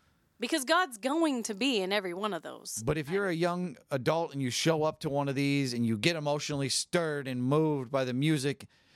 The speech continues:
Speaker 2: and you go to your knees and you, you say you've repented and you say you have revival, and the next day you're watching pornography again, the next day you're having sex out of marriage.
Speaker 1: We're going and drinking.
Speaker 2: Th-, any of these things,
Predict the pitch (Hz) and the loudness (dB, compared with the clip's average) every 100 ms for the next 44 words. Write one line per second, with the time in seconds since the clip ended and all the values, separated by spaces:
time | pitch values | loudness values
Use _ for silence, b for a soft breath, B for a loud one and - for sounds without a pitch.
0 | b - 135 131 107 117 165 175 156 151 | b 0 2 2 -2 2 2 4 0 0
1 | 143 143 139 135 131 - b b b b | 2 2 2 2 0 -4 b b b b
2 | b b _ _ _ _ _ _ 135 123 | b b _ _ _ _ _ _ -2 0
3 | 120 127 131 120 110 - 175 165 147 135 | 2 0 0 0 2 2 2 2 0 -2
4 | 120 131 120 156 139 131 120 120 117 110 | -2 -2 0 0 0 -2 0 0 2 2
5 | 175 165 151 147 127 120 117 123 120 117 | 2 4 4 2 0 0 0 0 0 0
6 | 120 123 110 110 151 - 151 135 123 123 | -2 -2 0 2 0 -2 -2 -2 0 0
7 | 123 120 104 113 117 113 123 113 107 113 | -2 -4 -2 0 0 -2 -2 -2 0 2
8 | 117 139 170 - 127 120 110 113 107 107 | 4 2 0 -4 -2 -2 0 0 0 -2
9 | - 131 110 123 110 107 120 - _ 131 | -2 -2 -2 -4 -2 -4 -8 -16 _ -2
10 | 123 117 113 - 214 214 247 262 254 233 | 0 0 -2 -6 -14 -4 -2 -2 -4 -4
11 | 233 269 247 247 240 _ 147 - - _ | -2 -2 -2 -8 -10 _ -10 -10 -16 _
12 | - 190 170 135 117 - 95 82 - | -2 2 2 0 -4 -4 -4 -6 -10